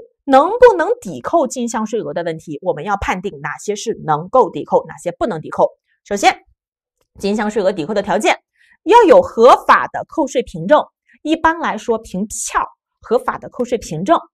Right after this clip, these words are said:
另外，要用途合理，其实也就是与销项配比。咱们一直在说应纳税额等于销项减去进项，那这个销项你得有啊，你没有销项的话，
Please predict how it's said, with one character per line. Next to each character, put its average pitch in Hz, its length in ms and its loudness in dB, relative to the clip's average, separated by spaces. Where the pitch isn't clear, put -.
另 285 160 0
外， 262 220 2
要 381 120 6
用 403 300 6
途 214 200 -6
合 185 200 2
理， 196 320 -4
其 277 240 -6
实 254 160 -10
也 226 140 -8
就 196 120 -8
是 196 140 -10
与 156 140 -12
销 269 340 -2
项 269 280 -8
配 247 160 2
比。 - 240 -10
咱 269 140 6
们 440 100 4
一 262 80 -2
直 190 160 -10
在 185 160 -2
说 190 320 2
应 381 160 2
纳 339 160 4
税 262 140 -2
额 233 80 4
等 165 160 -4
于 147 60 -8
销 247 200 -2
项 254 240 -8
减 180 200 -2
去 196 120 -10
进 208 160 -2
项， 190 260 -4
那 370 140 0
这 359 120 -2
个 294 100 -4
销 349 280 -4
项 330 240 -4
你 233 60 -4
得 320 180 0
有 277 200 2
啊， - 140 -10
你 208 100 -2
没 220 120 0
有 330 140 0
销 262 180 -4
项 311 140 -12
的 180 120 -6
话， 185 160 -8